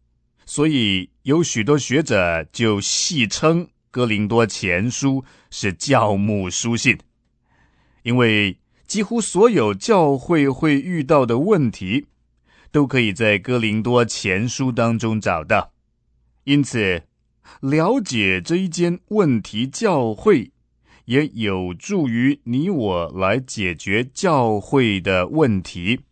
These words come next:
那么在这门晋升科的课程里面，德仁的课程目标是希望透过这门课程的教导，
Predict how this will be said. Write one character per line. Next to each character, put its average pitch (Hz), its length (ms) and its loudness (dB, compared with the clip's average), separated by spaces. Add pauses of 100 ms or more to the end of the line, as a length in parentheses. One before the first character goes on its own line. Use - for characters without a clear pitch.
(1080)
那 156 100 0
么 143 120 2
在 123 300 4
这 139 200 0
门 120 240 2
晋 127 240 0
升 143 260 0
科 139 260 0
的 113 120 -2
课 123 240 -2
程 107 280 -2
里 98 120 -2
面， 95 360 0 (540)
德 110 160 0
仁 110 180 2
的 104 120 0
课 - 240 -2
程 98 220 -4
目 131 240 0
标 135 280 2
是 117 300 -4 (1160)
希 - 180 -4
望 135 260 6
透 143 300 -2
过 117 320 2
这 135 220 -2
门 113 220 0
课 127 280 0
程 117 220 -2
的 139 100 0
教 131 240 2
导， 101 300 0